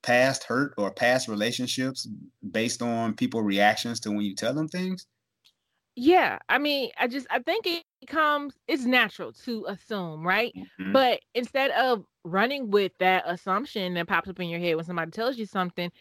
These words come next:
Speaker 2: you can use that assumption to, like, ask a question. Right?
Speaker 1: Mm-hmm.
Speaker 2: So, so, like, as soon as, if I think something, uh,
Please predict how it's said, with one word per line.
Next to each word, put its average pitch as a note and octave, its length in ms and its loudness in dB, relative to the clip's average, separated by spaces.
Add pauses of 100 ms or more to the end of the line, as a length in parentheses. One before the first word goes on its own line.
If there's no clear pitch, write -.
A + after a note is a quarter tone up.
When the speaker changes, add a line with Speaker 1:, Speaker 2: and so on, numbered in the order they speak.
(200)
Speaker 2:
you G3+ 100 -8
can A3 120 -2
use G3 220 0
that F3 180 6
assumption E3 680 -2
to, F#3 120 -4
like, D#3 420 0 (100)
ask F3+ 260 -2
a F3+ 40 -10
question. F#3+ 480 -6 (1700)
Right? G3 380 0 (320)
Speaker 1:
Mm-hmm. - 0 -
Speaker 2:
So, B3+ 480 4 (280)
so, A#3 300 2
like, G3 200 -6
as G#3 80 -12
soon F4 160 -8
as, D#4+ 120 -8
if G#3+ 120 -4 (100)
I F#4 220 0
think A3 180 -8
something, B2+ 520 -14 (560)
uh, F3 420 -2